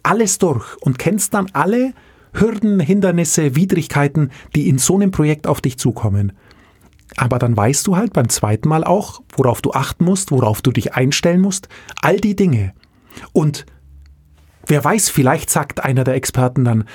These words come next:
„Also, am Anfang, das ist viel zu holprig, aber du wirst ja immer besser, dein Schluss ist perfekt.“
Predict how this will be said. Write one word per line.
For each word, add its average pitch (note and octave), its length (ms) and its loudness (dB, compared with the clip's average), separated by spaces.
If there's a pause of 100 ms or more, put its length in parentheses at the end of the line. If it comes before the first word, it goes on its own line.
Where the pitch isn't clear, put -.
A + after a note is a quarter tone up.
(160)
„Also, A#2+ 440 0 (920)
am A#2 160 0
Anfang, E3 360 2
das - 160 0
ist A#2+ 100 -2
viel F#3+ 180 -2
zu - 140 -2
holprig, D3+ 280 -2
aber B2 140 2
du A#2+ 100 0
wirst C#3+ 180 -2
ja B2 60 2
immer C#3 160 0
besser, F#3 240 0
dein B2 160 2
Schluss - 260 -2
ist - 120 -2
perfekt.“ - 560 -6